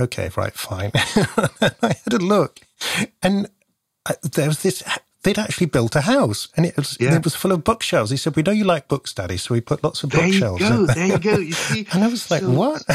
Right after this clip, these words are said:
Speaker 1: <laughs>
Speaker 2: and they put their emotions in it, they put their hearts in
Speaker 1: Yeah.
Speaker 2: it, and,
Speaker 1: Yeah.
Speaker 2: and it's theirs. And isn't it a little bit what's missing in our cities today, that people
Speaker 1: Yeah.
Speaker 2: think that it's theirs? Yeah, so, so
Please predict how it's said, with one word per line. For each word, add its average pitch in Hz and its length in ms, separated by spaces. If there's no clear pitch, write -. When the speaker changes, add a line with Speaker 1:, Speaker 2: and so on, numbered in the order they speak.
Speaker 1:
<laughs> - 240
Speaker 2:
and 185 180
they 190 140
put 190 320
their 165 280
emotions 175 880
in 170 100
it, - 160
they 131 120
put - 220
their - 100
hearts 170 580
in 117 60
Speaker 1:
Yeah. - 80
Speaker 2:
it, - 160
and, 139 320
Speaker 1:
Yeah. 104 240
Speaker 2:
and 151 140
it's 139 200
theirs. 139 600
And 123 320
isn't 156 220
it 196 160
a 165 40
little 165 200
bit 160 220
what's 131 380
missing 147 480
in 151 120
our 147 140
cities 143 500
today, 143 420
that - 220
people 127 440
Speaker 1:
Yeah. 92 280
Speaker 2:
think 143 300
that 117 200
it's 104 180
theirs? 139 800
Yeah, 180 220
so, 151 380
so 151 320